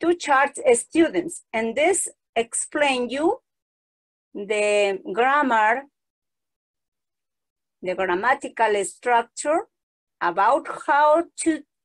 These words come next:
construct the question. You can use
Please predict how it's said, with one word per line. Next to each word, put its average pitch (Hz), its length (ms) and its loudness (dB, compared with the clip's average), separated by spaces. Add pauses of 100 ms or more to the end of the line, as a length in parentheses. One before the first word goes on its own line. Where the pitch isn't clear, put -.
(800)
construct 226 960 -2 (640)
the 185 240 -6
question. - 720 -8 (1200)
You 240 160 0
can 320 300 2
use 302 360 -4